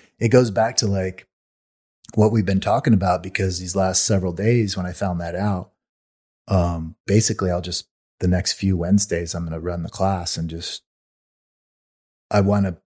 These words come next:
I'm, I'm framing it in terms of everyone has their different approach to teaching, but, um, from a very specific position in terms of this, it's gonna be, you know, some side control variations, but, um, I'm gonna roll it from week to week, um, and,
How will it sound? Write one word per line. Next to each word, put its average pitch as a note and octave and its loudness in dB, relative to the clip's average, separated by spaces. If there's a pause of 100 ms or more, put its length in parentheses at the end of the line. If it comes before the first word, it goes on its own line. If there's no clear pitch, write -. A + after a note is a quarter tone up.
I'm, G2 6
I'm G2 -2
framing A2 0
it F#2 -4
in F2+ -8
terms F#2 -4
of E2+ -8
everyone G2+ 4
has F#2+ -4
their F2 -6
different F2+ -8
approach - -6
to - -14
teaching, G#2+ 0
but, E2+ -2 (680)
um, F2 2
from G2+ 6
a F#2+ 4
very F#2 -4
specific - -4
position F#2 -2
in F2 0
terms E2+ -4
of D#2+ -12
this, - -4
it's - -6
gonna F2+ 4
be, D#2+ -6 (200)
you G#2+ 0
know, E2 -4
some F2 0
side F2 0
control F2+ 0
variations, F2+ 2
but, D#2+ -2 (680)
um, E2+ 2
I'm G#2+ 8
gonna F#2 6
roll F2+ 0
it F2 -8
from F#2 0
week F2 -2
to G2 0
week, F2+ -6 (340)
um, E2 -2 (360)
and, F#2+ 4